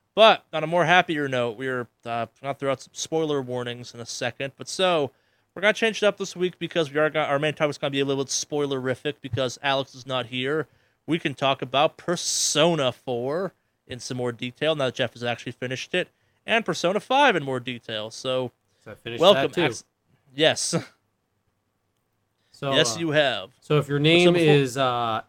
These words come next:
Speaker 2: Alex, uh, shut off this podcast right now 'cause you're in the middle of Persona four.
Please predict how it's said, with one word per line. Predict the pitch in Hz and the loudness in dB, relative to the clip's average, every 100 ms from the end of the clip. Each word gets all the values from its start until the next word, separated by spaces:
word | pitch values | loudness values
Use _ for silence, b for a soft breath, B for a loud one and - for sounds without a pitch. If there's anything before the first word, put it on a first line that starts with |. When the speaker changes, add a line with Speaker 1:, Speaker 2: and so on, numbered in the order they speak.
| - | 2
Speaker 2:
Alex, | 135 165 131 135 - - - | 4 6 4 -2 -8 -10 -6
uh, | 139 120 117 | -2 0 0
shut | - - 147 147 | -6 -4 -4 0
off | 151 156 - | 0 0 -4
this | 143 | -10
podcast | - 143 147 139 127 117 | -2 0 0 0 -4 -2
right | 127 131 | -2 -2
now | 127 135 120 | -2 -2 -4
'cause | - 107 | -6 -12
you're | 123 | -10
in | |
the | 123 | -8
middle | 123 120 | -8 -10
of | 117 | -10
Persona | 113 120 107 | -14 -12 -14
four. | - 117 101 | -12 -10 -10